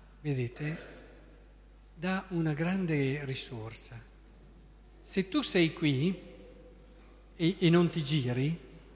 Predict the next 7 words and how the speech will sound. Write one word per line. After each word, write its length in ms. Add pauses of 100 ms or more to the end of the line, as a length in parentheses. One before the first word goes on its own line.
non 120
vedi 280
nessuno 460
in 100
chiesa, 420 (220)
o 100
quasi. 500